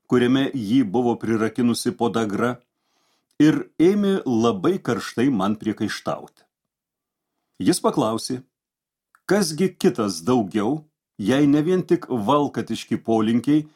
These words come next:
skatina mane apleisti tėvų namus ir gimtąją šalį, kur man esą lengviau išeiti į žmones,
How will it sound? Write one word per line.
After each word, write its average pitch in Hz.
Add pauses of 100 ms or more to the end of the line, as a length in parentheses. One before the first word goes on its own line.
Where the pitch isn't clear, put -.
(140)
skatina 117
mane 107
apleisti 107
tėvų 104
namus 120 (200)
ir 117
gimtąją 95
šalį, 98 (400)
kur 120
man 113
esą 120
lengviau 110
išeiti 107
į 95
žmones, 110